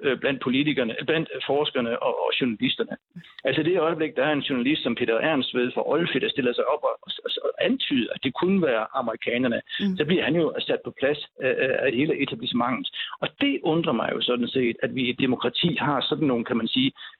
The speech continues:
øh, selvcensur, øh, me-, en disciplineringsmekanisme, som er så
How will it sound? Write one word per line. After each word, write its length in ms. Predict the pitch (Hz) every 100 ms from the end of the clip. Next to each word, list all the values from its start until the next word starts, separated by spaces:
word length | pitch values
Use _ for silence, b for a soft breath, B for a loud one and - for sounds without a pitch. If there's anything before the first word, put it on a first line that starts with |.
| -
øh, 140 | 139 127
selvcensur, 920 | - 180 175 123 110 156 131 120 -
øh, 220 | 131 120 123
me-, 260 | 120 127 -
en 120 | 135
disciplineringsmekanisme, 1300 | 147 - 151 151 208 113 117 117 113 107 113 120 117
som 140 | 117
er 120 | 117
så 120 | 123